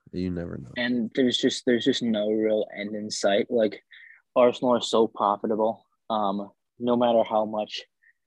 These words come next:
Speaker 2: how big the offer was that Stan got, he wouldn't sell because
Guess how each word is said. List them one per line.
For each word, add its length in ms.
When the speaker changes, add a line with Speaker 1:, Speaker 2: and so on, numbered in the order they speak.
Speaker 2:
how 200
big 240
the 60
offer 320
was 320
that 160
Stan 260
got, 240
he 180
wouldn't 280
sell 260
because 380